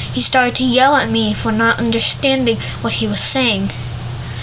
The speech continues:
I started to cry. My tears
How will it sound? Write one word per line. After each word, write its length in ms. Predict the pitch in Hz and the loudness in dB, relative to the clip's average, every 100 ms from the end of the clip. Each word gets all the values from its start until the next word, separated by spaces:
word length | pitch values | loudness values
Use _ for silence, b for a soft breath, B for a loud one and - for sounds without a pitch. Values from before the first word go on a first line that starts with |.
| B B B B | B B B B
I 60 | 233 | -2
started 420 | 220 - 254 226 | 0 0 0 0
to 200 | - 247 | -2 -2
cry. 800 | - - - 240 233 220 208 208 - - - | -2 -4 -4 0 2 4 2 0 -4 -8 -4
My 200 | 233 226 | -2 0
tears 600 | - - 269 240 240 233 | -2 0 2 2 2 0